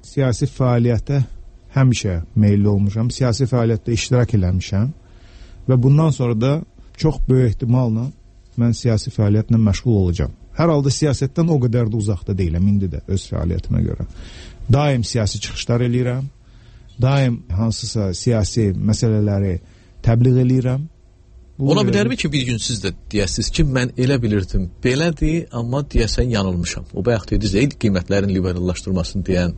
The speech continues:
Speaker 2: iqtisadçı sonra
Speaker 1: O təbii şeydir, yəni, insana xas olan şeydir ki, hansısa səhvləri olursa, onu etiraf eləmək, onu qeyd eləmək. Ə, mənim, ə, indiyə qədər səhvlərim də olub, məsələn, iş, işlərimdə.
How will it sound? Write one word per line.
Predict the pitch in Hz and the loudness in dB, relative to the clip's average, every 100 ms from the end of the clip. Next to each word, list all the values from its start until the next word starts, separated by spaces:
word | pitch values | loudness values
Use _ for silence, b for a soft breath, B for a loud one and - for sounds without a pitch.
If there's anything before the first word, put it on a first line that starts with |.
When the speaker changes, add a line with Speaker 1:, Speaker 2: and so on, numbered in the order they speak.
| - | -8
Speaker 2:
iqtisadçı | - - - 92 - 151 | -10 -4 -2 -2 -2 -2
sonra | - 101 101 120 | 0 0 2 2
Speaker 1:
O | 135 | 0
təbii | 151 147 131 135 220 | 0 0 2 0 0
şeydir, | - 139 101 92 90 | -2 -2 -2 -2 -2
yəni, | 101 107 104 92 71 82 73 - - | -2 -2 -2 -6 -10 -10 -10 -14 -4
insana | - 117 127 147 | 0 2 2 2
xas | - 208 - | 2 0 2
olan | 104 87 | 0 0
şeydir | - 98 90 | 0 -2 -2
ki, | 87 170 214 - b b - | -2 -2 -4 -6 b b -4
hansısa | 120 123 - 139 127 113 101 - - - | 2 2 0 -2 0 0 -2 -8 -20 -18
səhvləri | - 135 110 123 113 | -2 0 2 2 4
olursa, | 120 110 110 - 123 | 4 2 0 -2 -2
onu | 120 117 | 0 0
etiraf | 104 - 110 110 | 0 -2 -6 -2
eləmək, | 120 117 117 110 107 | 0 2 2 2 0
onu | 98 98 98 | 0 -2 0
qeyd | 104 110 110 | -2 0 0
eləmək. | 110 107 104 104 b b b b b - | 0 0 0 -2 b b b b b -14
Ə, | - 120 113 | 0 2 4
mənim, | 110 117 117 139 139 | 4 4 4 4 0
ə, | - 131 131 - 113 | -4 -8 -8 -4 2
indiyə | 110 113 120 | 4 4 4
qədər | 117 113 | 2 0
səhvlərim | 104 107 95 98 98 110 | 0 -4 0 0 2 2
də | 104 | 2
olub, | 95 92 101 110 | 2 2 0 0
məsələn, | 98 87 98 92 95 104 | -2 -2 0 0 0 -2
iş, | 98 - - - | -4 -8 -4 -4
işlərimdə. | - 101 92 92 95 | 2 2 4 4 4